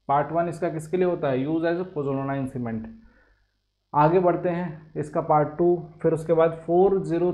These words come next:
थ्री वन method of physical test of hydraulic cement, इसका पार्ट टू है, देख लेना यहाँ पे।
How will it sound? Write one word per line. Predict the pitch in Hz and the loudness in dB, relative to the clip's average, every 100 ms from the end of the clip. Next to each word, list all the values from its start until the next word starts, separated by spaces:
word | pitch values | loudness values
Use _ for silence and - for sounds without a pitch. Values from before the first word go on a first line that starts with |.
| 180 | -2
थ्री | 156 156 | -2 0
वन | 143 127 | 0 0
method | 131 139 175 170 | 0 -2 0 0
of | 185 175 | 0 -4
physical | 160 170 180 196 180 | -4 -2 0 -2 0
test | 156 156 160 | -4 -4 -6
of | 160 - | -6 -6
hydraulic | 131 127 127 131 135 139 | -4 -4 -4 -2 -2 -4
cement, | - 131 131 143 120 - - _ _ _ _ _ _ _ | -6 -6 -4 -2 -4 -8 -20 _ _ _ _ _ _ _
इसका | 143 143 160 | -8 -4 -2
पार्ट | 156 147 143 | 0 -2 -2
टू | 165 | -2
है, | 160 175 139 | -2 -4 -2
देख | 139 143 | -2 -2
लेना | 147 147 | -4 -2
यहाँ | 147 143 135 | -2 -4 -6
पे। | 165 | -10